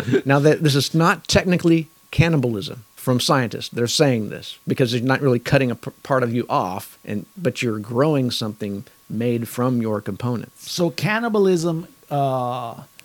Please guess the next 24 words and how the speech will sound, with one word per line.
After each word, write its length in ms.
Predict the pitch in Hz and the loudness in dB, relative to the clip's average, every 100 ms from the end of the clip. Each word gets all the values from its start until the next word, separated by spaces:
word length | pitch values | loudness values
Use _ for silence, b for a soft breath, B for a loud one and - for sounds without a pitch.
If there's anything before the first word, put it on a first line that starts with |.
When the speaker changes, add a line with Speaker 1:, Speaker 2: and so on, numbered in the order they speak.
| b b - | b b -8
Speaker 2:
cannibalism, 880 | 190 226 233 208 196 175 180 170 180 | -4 -2 -2 2 2 0 -2 -4 -6
uh, 1000 | 160 147 139 135 123 127 123 123 117 120 - - | -4 -2 -2 -2 -4 -6 -8 -8 -10 -12 -10 2
Speaker 1:
Eating 220 | 202 214 | 6 8
human, 200 | 196 160 | 8 8
Speaker 2:
incorporates 280 | 196 180 233 | 8 8 6
Speaker 1:
eating 160 | 240 | 8
Speaker 2:
cutting. 100 | 190 | 8
Speaker 1:
human 180 | 196 175 | 8 6
flesh. 480 | 139 131 95 101 - | 4 2 0 -2 -6
Speaker 2:
Is, 260 | 160 156 131 | -2 0 -2
incorporates 560 | - 165 190 226 196 139 | -4 -2 2 4 4 2
cutting. 420 | - 190 123 104 107 - | 2 0 0 -8 -16 -6
Speaker 1:
Yes. 460 | 139 131 - - - | 0 0 -2 -8 -4
Speaker 2:
Okay, 260 | 139 139 | -4 -2
there 120 | 131 175 | 2 2
has 160 | 208 | 2
to 60 | 180 | 0
be 100 | 165 | -2
a 40 | |
cut. 280 | - 147 117 - | -2 -6 -6 -6
Speaker 1:
I 120 | 117 | -4
think 200 | - 120 | 0 0
so. 240 | - - - | -2 -8 -8
Speaker 2:
Okay. 240 | 139 - | -8 -8